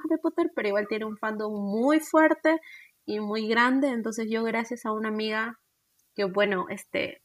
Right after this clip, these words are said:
de hace muchos años, ella me presentó como quien dice al mundo de Harry Potter y de Harry Potter, de Cazadores de Sombras,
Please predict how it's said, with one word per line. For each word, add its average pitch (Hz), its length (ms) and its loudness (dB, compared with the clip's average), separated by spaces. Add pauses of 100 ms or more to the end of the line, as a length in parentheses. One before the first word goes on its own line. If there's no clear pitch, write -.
(140)
de 190 380 -2
hace 208 180 -2
muchos 220 320 -6
años, 214 320 -4
ella 208 200 -2
me 202 160 -2
presentó 190 560 4
como 208 180 -2
quien 196 160 -2
dice 196 160 -8
al 196 60 -4
mundo 190 180 -4
de 196 140 -2
Harry 190 180 0
Potter 196 320 -2
y 190 260 -4
de 175 200 2
Harry 175 180 -2
Potter, 170 320 0
de 185 480 8
Cazadores 196 400 -2
de 202 80 -4
Sombras, 214 500 0